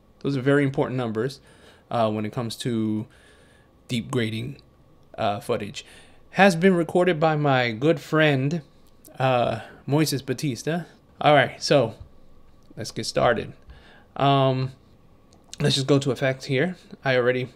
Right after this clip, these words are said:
put in Colorista, Colorista here. Make sure your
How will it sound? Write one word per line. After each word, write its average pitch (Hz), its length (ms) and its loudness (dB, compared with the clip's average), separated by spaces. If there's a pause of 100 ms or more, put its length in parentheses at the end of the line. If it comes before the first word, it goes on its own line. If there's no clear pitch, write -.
(120)
put 135 160 0
in 131 180 -2
Colorista, 135 640 -2
Colorista - 560 -10
here. 143 540 -2 (320)
Make 104 200 -8
sure 123 160 -4
your 107 120 -4